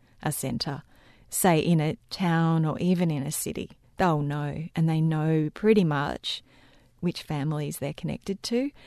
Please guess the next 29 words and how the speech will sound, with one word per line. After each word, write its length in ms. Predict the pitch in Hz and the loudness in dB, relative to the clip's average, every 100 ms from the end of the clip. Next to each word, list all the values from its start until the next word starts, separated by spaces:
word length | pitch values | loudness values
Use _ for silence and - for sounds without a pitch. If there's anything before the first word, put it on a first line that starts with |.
| - | -12
and 180 | - 165 | -2 0
what 180 | 147 - | 0 -2
the 80 | 160 | -4
stories 440 | - 143 135 143 | -4 -6 -6 -4
of 80 | 156 | -4
those 220 | 135 143 | -4 -8
families 500 | - 147 143 147 147 | -8 -6 -4 -6 -6
are. 280 | 143 139 151 _ - - - _ - | -6 -8 -12 _ -20 -20 -20 _ 2
We're 200 | 185 165 | 4 6
all 220 | 170 175 | 4 0
connected, 640 | - 160 143 - - - 147 | -2 -2 -2 -4 -6 -8 -6
like, 220 | - 147 | -6 -6
so 260 | - 202 185 | -4 0 4
many 260 | 165 156 151 | 4 0 -4
families 600 | 151 151 156 147 143 156 | -6 -4 -4 -4 -6 -6
are 200 | 151 143 | -4 -2
related 560 | 151 147 160 175 180 | -2 -2 -2 -2 -2
or 120 | 156 | -4
connected 560 | - - 165 165 - 156 | -8 -4 -4 -4 -6 -4
or 160 | 147 151 | -4 -4
have 260 | 156 156 - | -6 -8 -8
shared 320 | - - 165 | -6 -2 -2
experience. 960 | - - - 151 160 151 139 - - - _ - - _ - | -4 -10 -10 -6 -4 -4 -6 -10 -14 -16 _ -20 -20 _ -4
And 160 | 190 185 | 0 2
so 100 | 214 | 2
they'll, 420 | 233 262 262 220 - | 4 6 6 4 2
often 360 | 220 - 240 | 2 4 4
they'll 200 | 190 160 | 4 2
know 500 | 156 170 214 175 160 | 0 0 2 2 0